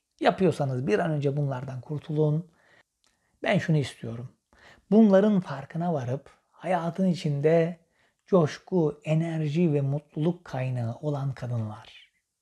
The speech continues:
Eğer bunlara dikkat edersek biz bunu başarabiliriz.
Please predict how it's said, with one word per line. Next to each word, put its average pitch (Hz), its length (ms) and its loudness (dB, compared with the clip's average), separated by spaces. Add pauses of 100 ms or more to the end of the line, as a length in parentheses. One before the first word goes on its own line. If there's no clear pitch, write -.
(880)
Eğer 185 680 6
bunlara 185 540 6
dikkat 143 300 -6
edersek 139 720 -6 (260)
biz 180 360 2
bunu 156 180 2
başarabiliriz. 117 920 -6